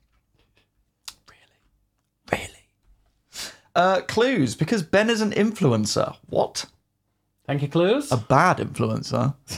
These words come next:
Speaker 2: Yeah, I mean,
Speaker 1: Um,
Speaker 2: that's all.
Speaker 1: I've been addicted to Watch Dogs Legion.
Speaker 2: Yeah, we've got
Speaker 1: Is that,
Speaker 2: this.
Speaker 1: is that 'cause of the skull that you actually
Speaker 2: Yeah.
Speaker 1: can't see 'cause it's here? <laughs>
Speaker 2: Yeah.
Speaker 1: Um,
Speaker 2: Fun game.
Speaker 1: and, and playing a bit of Dead Cells on the side. Now, Dead Cells is a great game.
Speaker 2: Dead Cells is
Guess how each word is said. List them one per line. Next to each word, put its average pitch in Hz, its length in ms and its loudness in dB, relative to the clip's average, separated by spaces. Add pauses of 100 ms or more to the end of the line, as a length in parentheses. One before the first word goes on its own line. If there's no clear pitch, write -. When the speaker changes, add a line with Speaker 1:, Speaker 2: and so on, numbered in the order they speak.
(100)
Speaker 2:
Yeah, 95 140 -6
I 90 40 -4
mean, 90 200 -6
Speaker 1:
Um, 131 380 4
Speaker 2:
that's 127 140 -4
all. 131 100 0
Speaker 1:
I've 147 160 2
been 165 140 0
addicted 175 400 -2
to 160 100 0
Watch 135 420 0
Dogs 185 300 -2
Legion. 156 800 0 (160)
Speaker 2:
Yeah, 190 220 2
we've 180 140 -2
got 175 80 2
Speaker 1:
Is 151 80 0
that, 151 120 4
Speaker 2:
this. 180 120 -4
Speaker 1:
is 165 40 -4
that 180 180 -2
'cause 175 140 -6
of 160 80 -6
the 160 60 -2
skull 156 380 0
that - 100 -2
you 120 100 0
actually 123 160 0
Speaker 2:
Yeah. - 60 -2
Speaker 1:
can't 139 160 0
see 123 320 -2
'cause - 100 -14
it's - 120 -12
here? - 240 -6 (100)
<laughs> - 100 -6
Speaker 2:
Yeah. 156 420 2 (1080)
Speaker 1:
Um, 139 240 4
Speaker 2:
Fun 135 140 0
game. 151 100 2
Speaker 1:
and, 151 280 0 (500)
and 180 60 -6
playing 170 220 0
a 160 60 0
bit 160 100 2
of 143 140 0
Dead 160 180 2
Cells 160 320 0
on 147 60 2
the 139 80 2
side. 131 300 0
Now, 117 220 0
Dead 156 200 2
Cells 101 340 -4
is - 100 -10
a - 40 -12
great - 460 -8
game. - 420 -12 (520)
Speaker 2:
Dead 127 200 0
Cells 170 320 0
is 147 460 -2